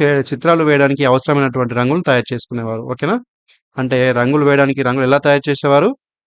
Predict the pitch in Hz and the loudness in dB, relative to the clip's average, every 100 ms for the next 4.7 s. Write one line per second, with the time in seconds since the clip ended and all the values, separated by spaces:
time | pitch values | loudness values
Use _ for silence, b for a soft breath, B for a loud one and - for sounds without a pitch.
0 | _ - 123 131 143 147 147 135 131 127 | _ -6 -2 2 4 4 2 -2 -2 -2
1 | 135 139 - 214 123 - _ _ 123 131 | 0 -2 0 -2 -4 -10 _ _ -4 -2
2 | 127 123 123 147 165 160 - 131 131 170 | -2 -4 -4 -4 -2 -2 -2 -4 -2 -4
3 | 147 135 180 139 123 139 131 123 120 120 | -4 -4 -8 -10 -6 -6 -4 -6 -6 -6
4 | 120 117 113 117 120 170 277 | -6 -6 -4 -2 0 0 0